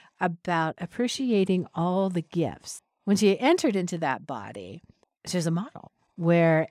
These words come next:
every ounce of fat, every piece of food was live and die by fat.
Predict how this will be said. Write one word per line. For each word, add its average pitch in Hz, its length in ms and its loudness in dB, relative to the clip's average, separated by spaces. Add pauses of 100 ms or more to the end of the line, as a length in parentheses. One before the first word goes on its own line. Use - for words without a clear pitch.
every 190 380 0
ounce 190 240 -4
of 180 100 -6
fat, 180 480 0
every 180 300 -6
piece 185 320 -4
of 170 80 -12
food 190 420 -4
was 165 360 -4
live 196 240 0
and 180 160 2
die 170 560 -2 (200)
by 135 140 -2
fat. - 540 -12